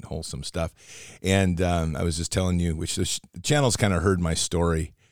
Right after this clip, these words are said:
the last few weeks of, like, going into this butchery program, and, um, which I'm super excited about. I mean, it's just, it's like a skill that we undervalue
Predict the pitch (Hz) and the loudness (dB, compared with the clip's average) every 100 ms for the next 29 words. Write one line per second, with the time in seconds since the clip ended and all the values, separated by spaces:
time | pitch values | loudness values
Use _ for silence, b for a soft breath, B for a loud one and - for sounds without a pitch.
0 | _ _ - 80 80 80 - 80 80 - | _ _ -6 -2 -2 -2 -2 -2 -2 -2
1 | 80 76 76 - 85 85 80 78 78 - | -6 -6 -8 -4 -2 0 -2 -2 -4 -6
2 | - 85 - 82 78 80 _ _ 95 85 | -4 -4 -2 -2 -4 -8 _ _ -4 -2
3 | 80 80 78 73 80 - _ _ _ _ | -2 -2 -4 -6 -10 -16 _ _ _ _
4 | - 85 80 78 - _ - 131 123 - | -8 -6 -6 -8 -14 _ 0 2 4 2
5 | 170 104 - 101 82 71 - - 87 87 | 2 2 2 0 0 -6 -10 -8 -6 -4
6 | - 92 - 85 - 95 95 - - - | -2 -4 -4 -6 -4 -2 -2 -2 -2 -2
7 | 107 107 98 87 80 - - _ _ _ | 0 2 0 -2 -4 -8 -20 _ _ _
8 | 101 - 113 117 98 76 76 78 104 117 | -8 -4 -2 0 0 -2 -6 -4 -4 -4
9 | 170 | -6